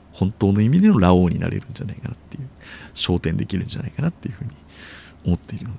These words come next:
でね、あの、よろしくお願いします。はい。まあ、ここでね、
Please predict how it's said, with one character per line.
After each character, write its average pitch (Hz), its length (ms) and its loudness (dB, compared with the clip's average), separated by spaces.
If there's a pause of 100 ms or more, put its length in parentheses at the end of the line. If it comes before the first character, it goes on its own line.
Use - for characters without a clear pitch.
で 110 80 -2
ね、 110 120 -6 (460)
あ - 140 -2
の、 90 80 -6
よ - 80 -6 (440)
ろ - 60 -6
し - 100 -10
く - 60 -16
お - 40 -12
願 - 140 -20
い - 40 -18
し - 80 -18
ま - 100 -20
す。 - 160 -20 (220)
は - 80 -6
い。 - 100 -12 (920)
ま - 80 -4
あ、 - 20 -12
こ - 160 -18
こ 101 80 2
で 107 100 2
ね、 123 180 0